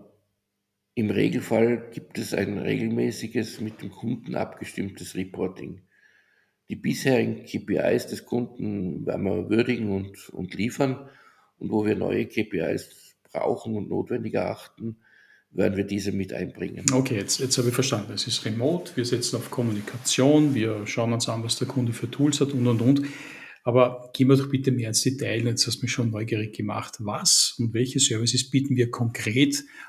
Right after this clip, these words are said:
Speaker 2: als R T S an?
Speaker 1: Nun ja, <laughs> der Name lässt es schon vermuten. Alles, was mit dem Ausführen von Testing-Aktivitäten zu tun hat. Also zum Beispiel Durchführung von manuellen oder automatisierten Tests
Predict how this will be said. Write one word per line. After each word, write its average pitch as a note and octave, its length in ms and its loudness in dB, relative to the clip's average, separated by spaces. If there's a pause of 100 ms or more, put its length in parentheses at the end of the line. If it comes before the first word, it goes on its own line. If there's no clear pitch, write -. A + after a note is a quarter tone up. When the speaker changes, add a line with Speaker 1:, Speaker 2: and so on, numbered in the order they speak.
Speaker 2:
als A#2+ 180 2
R A2+ 160 -2
T G2+ 200 -2
S - 180 0
an? G2+ 240 -8 (340)
Speaker 1:
Nun A#2 220 4
ja, G2 240 8 (260)
<laughs> - 300 -10
der - 80 4
Name G2+ 480 2
lässt F#2 260 -2
es F2+ 60 -2
schon - 200 -2
vermuten. - 580 -2 (520)
Alles, A2+ 380 4
was G#2 120 2
mit G2+ 200 -2
dem - 180 -4
Ausführen - 680 2
von G2 260 -4
Testing-Aktivitäten - 1300 -2
zu - 100 -12
tun F2 320 -8
hat. - 260 -12 (280)
Also G#2 300 0
zum F#2+ 200 -6
Beispiel - 500 -6 (800)
Durchführung A#2+ 560 8
von G2+ 500 -4
manuellen A2+ 920 0
oder - 320 0
automatisierten - 880 -6
Tests - 560 2